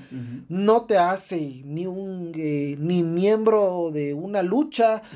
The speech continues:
Speaker 1: Ujú.
Speaker 2: ni tampoco te hace, eh, miembro de un ideal,
Speaker 1: Ujú.
Speaker 2: ni tampoco te hace un revolucionario. Deja que sean revolucionarios que tiran a la izquierda, vos. No te hace
Speaker 1: Ujú.
Speaker 2: una persona, vos.
Speaker 1: Ujú.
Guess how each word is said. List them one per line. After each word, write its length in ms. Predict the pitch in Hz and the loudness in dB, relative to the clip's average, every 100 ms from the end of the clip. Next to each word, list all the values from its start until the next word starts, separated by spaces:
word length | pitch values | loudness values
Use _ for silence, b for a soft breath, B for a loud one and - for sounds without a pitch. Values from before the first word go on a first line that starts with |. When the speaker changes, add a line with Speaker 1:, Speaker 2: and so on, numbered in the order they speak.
| 117 | -10
Speaker 1:
Ujú. 100 | 117 | -6
Speaker 2:
ni 180 | 156 185 | -4 -2
tampoco 600 | 156 160 151 202 202 196 - | 0 -2 0 -2 0 0 2
te 360 | 165 156 147 | 2 4 4
hace, 340 | 151 170 175 185 165 151 143 143 151 156 151 143 139 135 | 2 0 -2 0 2 2 0 -4 -6 -4 -2 -2 -2 -4
eh, 40 | 131 | -4
miembro 420 | 147 185 190 180 | -4 -2 2 4
de 100 | 160 | 4
un 140 | 165 170 | 2 0
ideal, 600 | 160 143 139 180 214 214 B 135 | 0 0 2 0 0 -4 B -6
Speaker 1:
Ujú. 80 | 131 175 | -4 -2
Speaker 2:
ni 280 | 180 175 | 0 -2
tampoco 680 | 151 170 147 151 190 185 180 | 0 -2 -2 2 0 0 -4
te 200 | - 160 | 0 0
hace 320 | 160 175 175 | 2 0 0
un 140 | 180 175 | -2 0
revolucionario. 920 | 180 151 147 143 139 180 208 208 196 B B B | 0 0 0 -2 0 2 4 2 2 B B B
Deja 600 | 190 170 220 202 233 240 | -20 2 2 4 4 4
que 180 | 240 220 | 2 -4
sean 280 | - 240 233 | -2 -2 -2
revolucionarios 760 | 220 202 175 170 165 208 220 220 | -4 -4 -6 -8 -6 -2 -2 -2
que 140 | 165 | -8
tiran 300 | 156 175 190 | -4 -2 0
a 40 | |
la 60 | 170 | 0
izquierda, 360 | 143 - 151 131 | -4 -4 -4 -4
vos. 160 | 139 | -4
No 120 | 160 190 | -2 2
te 80 | 214 | 2
hace 100 | 208 | 0
Speaker 1:
Ujú. 80 | |
Speaker 2:
una 160 | 214 208 | -2 -4
persona, 460 | - - 160 107 - | -6 -8 -10 -12 -14
vos. 100 | - | -8
Speaker 1:
Ujú. 80 | 135 | -8